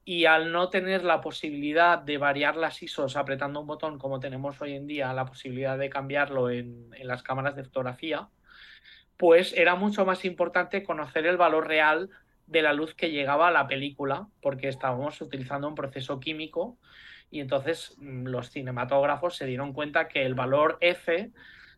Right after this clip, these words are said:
no se correspondía con las calibraciones de sus fotómetros y no se correspondía con la real, con la luz real que llegaba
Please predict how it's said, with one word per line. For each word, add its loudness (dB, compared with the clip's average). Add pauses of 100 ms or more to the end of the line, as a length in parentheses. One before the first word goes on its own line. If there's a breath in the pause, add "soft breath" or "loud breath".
no 0
se 0
correspondía 4 (400 soft breath)
con 2
las 0
calibraciones -2
de -6
sus -12
fotómetros 0
y -10
no -4
se -6
correspondía 0
con 2
la 4
real, 0
con 0
la 4
luz -2
real 0
que -2
llegaba 2